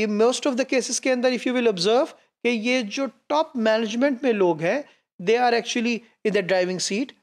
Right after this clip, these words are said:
तो यही लोग actually इस इनफॉर्मल रिलेशनशिप के through अपने तमाम स्टाफ के साथ कनेक्ट रह सकते हैं। तो ये वो की प्रिंसिपल्स हैं जिसके ऊपर अगर एक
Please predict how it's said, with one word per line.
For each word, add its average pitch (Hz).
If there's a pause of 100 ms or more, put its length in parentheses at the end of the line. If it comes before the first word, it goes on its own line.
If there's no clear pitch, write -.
तो -
यही 247
लोग 247
actually 226 (280)
इस 240
इनफॉर्मल 214
रिलेशनशिप 196
के 208
through 214 (300)
अपने 233
तमाम 214
स्टाफ 180
के 180
साथ 233 (420)
कनेक्ट 170
रह 139
सकते -
हैं। - (320)
तो 254
ये 254
वो 320
की 285 (300)
प्रिंसिपल्स 240
हैं 247 (320)
जिसके 254
ऊपर 285
अगर 226
एक 214